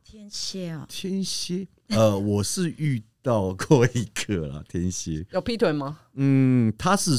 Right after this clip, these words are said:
Speaker 2: 说他没有，他只是觉得说他想要再回去找过去的感觉。<laughs> 他是
Speaker 3: 好会说话。
Speaker 2: <laughs> 所以
Speaker 1: 对。
Speaker 2: 我想说，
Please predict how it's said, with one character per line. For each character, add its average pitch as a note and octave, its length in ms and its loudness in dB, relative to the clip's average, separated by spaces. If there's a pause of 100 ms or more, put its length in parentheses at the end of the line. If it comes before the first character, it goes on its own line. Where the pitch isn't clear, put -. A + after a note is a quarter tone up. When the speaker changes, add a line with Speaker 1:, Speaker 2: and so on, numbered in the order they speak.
Speaker 2:
说 A2+ 280 -2
他 A2+ 120 2
没 D#2+ 260 2
有， C2+ 380 -6
他 B2 160 -2
只 G2+ 200 -2
是 F#2 100 -2
觉 F2 140 0
得 F2 60 2
说 F#2 180 -2
他 G#2+ 120 0
想 D#2 160 -2
要 E2+ 80 0
再 F2 160 -2
回 D#2+ 200 -6
去 F#2 140 -6
找 B1 300 -8 (480)
过 B2 140 6
去 - 180 2
的 E2+ 80 2
感 C2+ 240 -2
觉。 - 220 -16 (380)
<laughs> - 440 4
他 A3 160 8
是 F3+ 160 2 (120)
Speaker 3:
好 - 200 10
会 A#4 160 10
说 G#4+ 320 6
话。 F4 280 6
Speaker 2:
<laughs> - 40 -10
所 - 160 8
以 B3 100 10
Speaker 1:
对。 G#3 260 10
Speaker 2:
我 F#3+ 240 8
想 D#3+ 200 8
说， E3 200 8